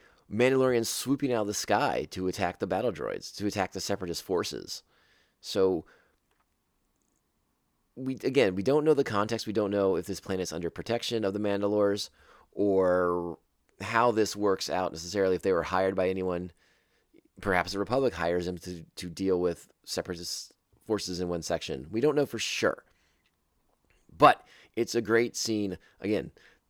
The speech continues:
these Mandalorians all have their jetpacks. They're all swooping in. They all have the, the, the blaster rifles similar to Boba Fett's design. And again, you see that, that emblem on the shoulder pauldron indicating this is Clan Vizsla doing this action.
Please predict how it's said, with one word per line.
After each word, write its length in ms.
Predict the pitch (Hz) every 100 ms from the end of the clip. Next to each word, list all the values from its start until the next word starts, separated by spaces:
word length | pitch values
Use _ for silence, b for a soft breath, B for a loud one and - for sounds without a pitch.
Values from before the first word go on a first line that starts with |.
| _
these 160 | 120 123
Mandalorians 460 | 131 123 120 117 -
all 180 | 113 139
have 120 | 127
their 100 | 117
jetpacks. 440 | 101 92 95 87
They're 140 | 104 -
all 120 | 117
swooping 360 | - 104 104
in. 260 | 95 87 87 - b b b _ -
They 100 | 95
all 120 | 127
have 120 | 120
the, 240 | 110 101
the, 320 | 85 95 92 - _
the 300 | 95 90 78 - _ _ _
blaster 320 | - 113 107 110
rifles 380 | 98 98 98
similar 320 | - 117 113 107
to 200 | 110 95
Boba 240 | 98 92
Fett's 220 | 90 85
design. 560 | 80 82 92 92 95 101 _ _ _ _ -
And 120 | 92
again, 160 | 98 87
you 80 |
see 140 | 76 95
that, 260 | 92 -
that 180 | 92 90 -
emblem 360 | 104 107 90
on 100 | 80
the 60 | 82
shoulder 280 | - 95 85
pauldron 420 | - - 71 - -
indicating 440 | - 85 - 82
this 140 | 80 78
is 80 | 82
Clan 340 | - 85 85
Vizsla 400 | 95 90 85 73
doing 240 | 78 71
this 160 | 73 -
action. 440 | 60 - 60 50